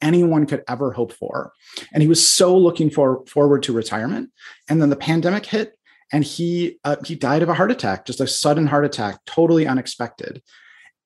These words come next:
And I mean, the reason I share that is, like, it was tragic, it was horrible, and, and it's life, right? Like, we're never, we're not promised anything. So I, I, I think it's, it's gotta be a balance. Yes,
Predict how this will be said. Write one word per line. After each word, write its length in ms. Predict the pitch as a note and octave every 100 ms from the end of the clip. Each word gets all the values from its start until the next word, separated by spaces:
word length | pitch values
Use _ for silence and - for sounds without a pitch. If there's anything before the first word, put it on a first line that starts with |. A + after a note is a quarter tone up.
| _ _ -
And 120 | F3+
I 20 |
mean, 360 | F#3+ F#3 F3+ - _ D#3+
the 160 | D3+
reason 320 | C#3+ G#3 A3+
I 100 | F3
share 400 | D3+ - A3 B3
that 380 | - G#2 A2 -
is, 100 | D3
like, 220 | E3+ F#3+
it 40 | A3
was 180 | G3+ -
tragic, 520 | - F#3+ F3+ D3+ C#3
it 60 |
was 200 | B2 - -
horrible, 580 | F3+ E3+ C3+ C3 G3 - _ _ _ _ _
and, 400 | E3+ F3 F3 D#3 - _ _
and 160 | F3+ G3
it's 220 | F#3+ C#3+
life, 420 | D3+ B3 C#3 -
right? 120 | F#3+
Like, 120 | E3 D#3
we're 140 | D#3
never, 500 | D3+ D#3 F3 F3 F3+
we're 120 | D3+
not 180 | F3+ -
promised 400 | F#3 F3+ D#3+ - -
anything. 520 | C#3+ C3+ - - -
So 520 | - C#3+ C3 B2+ B2 - - _ _ -
I, 120 | D3 - - -
I, 40 |
I 160 | D#3 D#3
think 420 | - E3+ D3+ - E3+
it's, 160 | D#3+
it's 140 | - -
gotta 160 | G3+
be 100 | F#3
a 60 | D#3+
balance. 520 | C#3+ A#2 G2 F#2+ - -
Yes, 440 | D3 F3 - -